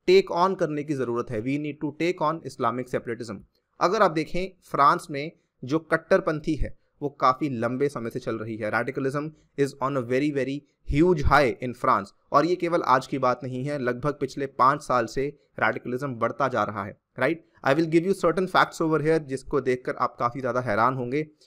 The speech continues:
फ्रांस के जो वर्किंग क्लास सबअर्ब्स हैं, जहाँ पे उसके आ-,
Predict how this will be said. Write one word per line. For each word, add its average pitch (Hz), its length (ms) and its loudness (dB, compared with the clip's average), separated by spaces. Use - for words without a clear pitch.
फ्रांस 180 360 8
के 196 120 6
जो 185 120 8
वर्किंग 151 340 4
क्लास 165 280 6
सबअर्ब्स 147 360 4
हैं, 156 260 2
जहाँ 135 260 6
पे 147 220 0
उसके 139 300 -4
आ-, - 140 0